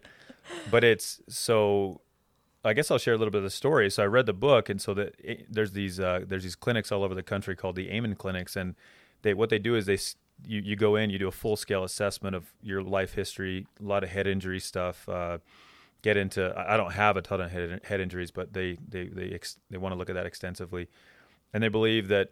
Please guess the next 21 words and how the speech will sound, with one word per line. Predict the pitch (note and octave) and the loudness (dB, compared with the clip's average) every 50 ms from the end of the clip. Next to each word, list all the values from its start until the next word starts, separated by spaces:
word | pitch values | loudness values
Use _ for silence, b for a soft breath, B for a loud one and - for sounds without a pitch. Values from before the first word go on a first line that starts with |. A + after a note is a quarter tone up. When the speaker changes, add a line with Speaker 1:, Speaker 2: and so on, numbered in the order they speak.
| _ _ | _ _
Speaker 2:
everybody, | - A2 A2+ A#2 A2 G2 G#2 G2+ G2 F#2+ F#2 | -2 0 0 0 2 2 2 2 0 0 -2
every | G#2 G#2 G2+ G#2 | -2 0 2 2
other | G2+ A#2 B2+ | 2 4 4
medical | G#2 G#2 G2 G2 - - F#2 | 2 2 2 0 0 -4 -6
field | - - F#2+ F#2 F2+ | -6 -4 -4 -4 -4
scans | - - - - G2+ F#2+ F#2 G2 F2 | -6 -8 -6 -4 -4 -4 -4 -4 -6
the | F#2 F#2+ - | -8 -8 -6
organ | F2 F#2 F#2+ F#2+ F#2 F#2+ F2+ F#2 | -6 -4 -4 -4 -4 -4 -4 -4
that's, | F2+ F2+ - - - - - - | -6 -8 -10 -12 -14 -14 -14 -8
that | G2 G2 F2+ | -8 -8 -6
could | - - F2+ | -6 -6 -6
be | F#2 F2 | -6 -6
having | F2+ F#2 F2+ F2+ F2+ F2 | -4 -4 -4 -4 -6 -6
a | F2 F2 | -6 -6
hard | F2+ F2+ E2+ - | -6 -6 -6 -6
time. | - F2 F2 F2+ F#2 | -6 -6 -6 -6 -6
So | - - G2+ | -8 -8 -8
why | F2+ F2+ F#2 F#2 | -6 -4 -4 -4
doesn't | F2+ F#2 F2 F2+ F2+ - | -4 -6 -6 -8 -10 -10
psychiatry? | - F2 E2+ - F2+ F#2 F#2 F2+ E2+ - - G2 F#2+ - b b b b b b - | -10 -10 -8 -6 -4 -2 -2 -2 -4 -8 -10 -12 -12 -14 b b b b b b -6
Speaker 1:
Yeah. | F3 F3+ F3 F3+ F3+ D#3+ D#3 | -4 -2 -2 -2 -2 -4 -6